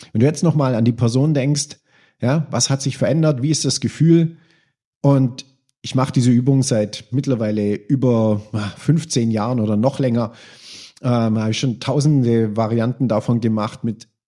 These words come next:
sehr vielen Teilnehmern. Ja, und die Reaktionen sind im Prinzip immer die gleichen, dass die Leute sagen, „Wow, es fühlt sich komplett anders an.“ Ja, ich weiß, da kommen jetzt noch eine Reihe, weitere Reihe weiterer Fragen <laughs> dazu.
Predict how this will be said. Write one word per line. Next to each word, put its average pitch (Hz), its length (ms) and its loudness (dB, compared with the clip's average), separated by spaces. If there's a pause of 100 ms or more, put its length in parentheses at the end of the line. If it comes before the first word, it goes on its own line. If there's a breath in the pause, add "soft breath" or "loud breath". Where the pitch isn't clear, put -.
(160)
sehr 139 260 -2
vielen 123 260 0
Teilnehmern. 110 560 0 (320 loud breath)
Ja, 127 180 -2
und 131 280 0
die 135 100 6
Reaktionen 123 800 0
sind 131 280 -4
im 117 140 -6
Prinzip 110 480 -6 (460)
immer 127 240 6
die 113 100 0
gleichen, 98 440 -4 (200 loud breath)
dass - 120 -14
die 117 80 0
Leute 101 240 -2
sagen, 95 400 -6
„Wow, 113 200 -4
es - 100 -8
fühlt - 220 -6
sich - 180 -10
komplett 101 340 -4
anders 95 380 -8
an.“ 85 260 -16 (580 loud breath)
Ja, 139 300 -2 (160)
ich 131 140 0
weiß, 151 260 0
da 135 100 0
kommen 139 160 0
jetzt - 140 -4
noch 123 120 0
eine 127 160 2
Reihe, 117 300 0
weitere 117 340 -4
Reihe 143 440 0
weiterer 127 440 -2
Fragen 120 420 -2
<laughs> 127 60 2
dazu. 120 320 0